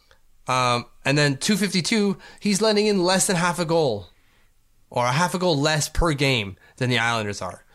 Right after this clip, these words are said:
So the Islanders are giving up a half a goal more than Kuemper was every game. That's insane.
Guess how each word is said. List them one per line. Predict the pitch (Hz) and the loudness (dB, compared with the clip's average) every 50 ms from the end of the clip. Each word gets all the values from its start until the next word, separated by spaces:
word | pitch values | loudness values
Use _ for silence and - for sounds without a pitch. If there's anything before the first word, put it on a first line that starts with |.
| - - | -20 -16
So | - - 131 | -12 -8 -4
the | 139 147 | -2 0
Islanders | 165 196 208 208 196 190 | 0 2 2 2 2 0
are | 185 175 | 0 -2
giving | 175 175 180 175 | -2 -2 -2 -2
up | 180 175 | -2 -2
a | - | -2
half | - 123 131 180 175 151 - | -4 -2 -2 -4 -4 -4 -4
a | 180 | -4
goal | 160 175 175 170 170 160 - - - - - - - | 0 0 0 2 0 -2 -4 -8 -20 -20 -20 -16 -8
more | - 135 139 147 165 175 175 175 165 | -4 0 2 2 4 4 4 4 2
than | 156 165 151 | 2 0 0
Kuemper | - 151 151 143 151 143 | 0 -2 -2 0 0 -2
was | 127 120 113 117 113 - | 0 0 -2 -2 -2 -2
every | 127 127 127 123 120 120 | -2 -2 -2 -2 -4 -4
game. | 113 117 107 104 95 92 98 _ _ - | -2 -2 -2 -2 -4 -8 -14 _ _ -4
That's | 233 220 220 - | -4 -4 -2 -2
insane. | 226 202 - 240 202 139 104 92 | -2 -2 0 0 -2 -2 -4 -6